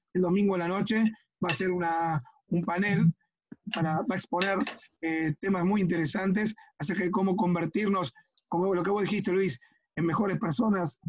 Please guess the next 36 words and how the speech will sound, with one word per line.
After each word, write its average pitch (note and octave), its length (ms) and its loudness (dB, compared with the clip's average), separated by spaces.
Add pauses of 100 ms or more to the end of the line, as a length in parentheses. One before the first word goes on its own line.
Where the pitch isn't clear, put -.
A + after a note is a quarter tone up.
(240)
a E3 80 -2
partir F3+ 300 2
de F3+ 80 4
este F3 160 0
desafío. G3+ 720 0 (600)
Eh, D#3+ 640 0
y G#3+ 360 4
también F#3+ 380 2
vamos F#3 200 0
a F3 80 0
tener F3 340 0
una F3 200 0
cita F#3 320 0
con E3+ 140 0
el D#3+ 100 0
Rav F3+ 320 2 (300)
Abraham E3+ 320 0
Chueque, G3+ 520 -2 (200)
conocido F3 380 -2
como E3+ 180 2
Avi E3+ 160 2
Chueque, G#3+ 300 2
que F3 100 -2
también F3 260 0
es D#3+ 60 4
Moel, G#3+ 380 4 (340)
director E3+ 600 0 (260)
de D#3 60 -2
la D#3 60 0
Escuela F#3+ 220 0
Maimónides, G#3 600 2 (300)
puntualmente G3 540 2
para F3 140 0
el E3+ 60 0
tema F#3 260 2
de F3 280 0